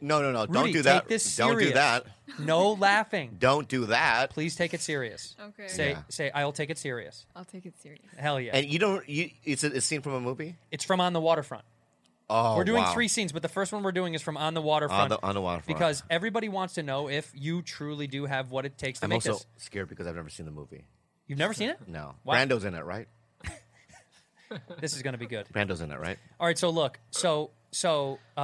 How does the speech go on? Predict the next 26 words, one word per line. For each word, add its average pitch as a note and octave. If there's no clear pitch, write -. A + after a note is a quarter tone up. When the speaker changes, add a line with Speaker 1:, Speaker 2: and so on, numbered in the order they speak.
Speaker 1:
Am C3
I, B2
who B2+
am A#2
I A2
playing? D#2
Speaker 2:
Well, C#3
uh, C#3
you've F3+
literally F#3+
never F3
seen F3+
this E3
movie D#3+
one D#3+
time? E3
Speaker 1:
No. F2+
Speaker 2:
Do E3+
you F#3
have F3
any E3
reference D3+
to D3+
what C#3+
it's C3
about? C#3